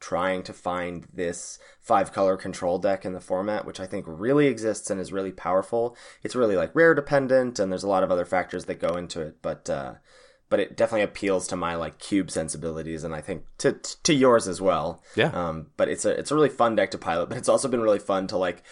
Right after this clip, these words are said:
Speaker 1: watch people come into Twitch chat and be like, "What the hell are you doing? Like,
Speaker 2: <laughs>
Speaker 1: why are you passing One with the Wind?" I'm like, "'Cause it's, uh, doesn't block."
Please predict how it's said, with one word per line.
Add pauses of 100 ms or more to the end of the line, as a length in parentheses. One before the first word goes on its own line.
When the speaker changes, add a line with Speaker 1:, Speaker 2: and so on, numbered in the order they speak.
(160)
Speaker 1:
watch
people
come
into
Twitch
chat
and
be
like,
"What
the
hell
are
you
doing?
Like, (100)
Speaker 2:
<laughs>
Speaker 1:
why
are
you
passing
One
with
the
Wind?"
I'm
like,
"'Cause
it's,
uh,
doesn't
block."